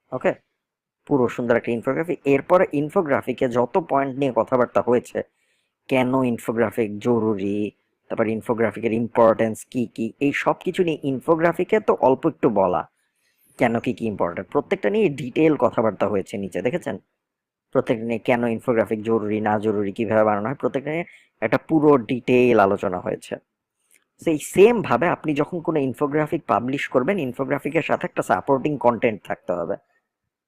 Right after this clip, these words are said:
যেই কনটেন্টটা ইনফোগ্রাফিকটাকেই ভালো মতো এক্সপ্লেইন করবে সাধারণ মানুষের কাছে, ঠিক আছে? স্টেপ ফোর, এসইও।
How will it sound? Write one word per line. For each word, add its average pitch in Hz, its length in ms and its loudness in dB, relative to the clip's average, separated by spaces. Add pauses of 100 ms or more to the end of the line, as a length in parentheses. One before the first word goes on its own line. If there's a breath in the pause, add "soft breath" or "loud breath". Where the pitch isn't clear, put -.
(120)
যেই 139 280 2 (280)
কনটেন্টটা 156 440 0
ইনফোগ্রাফিকটাকেই 139 1160 -2
ভালো 123 300 2
মতো 123 180 0
এক্সপ্লেইন 127 500 0
করবে 107 240 0
সাধারণ 104 400 -6
মানুষের 98 380 -4
কাছে, - 260 -8 (680)
ঠিক - 120 -6
আছে? - 220 -10 (2000)
স্টেপ - 440 0
ফোর, 214 500 0 (1040)
এসইও। 101 500 -4